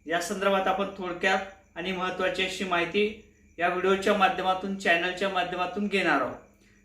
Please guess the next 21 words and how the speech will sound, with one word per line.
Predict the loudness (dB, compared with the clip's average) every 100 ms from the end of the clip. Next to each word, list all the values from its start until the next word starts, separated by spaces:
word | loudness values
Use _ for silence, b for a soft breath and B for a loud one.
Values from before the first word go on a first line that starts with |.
| _
त्यापूर्वी | 0 2 4 4
चॅनलवर | 4 2 2 2 0
नवीन | 0 0 0
असाल | 0 0 -2 0
तर |
या | -2 0
साईडला | -2 -2 -2
काळं | 2 4 4 4
बटन | 0 -2
दिसेल | -4 -4 -4
सबस्क्राईबचं, | -2 -6 -4 -2 -2 -4 -6 -8 -16 b b b
त्याच्यावरती | -6 2 4 4 0
क्लिक | -4 -4 0
करा. | 2 2
काही | 2 0 0 -2
कमेंट | 0 2 2
असतील | 2 0 -4 -4
तेही | -4 -4
करायला | 0 2 4 2
विसरू | 0 -4 -6
नका | -2 -4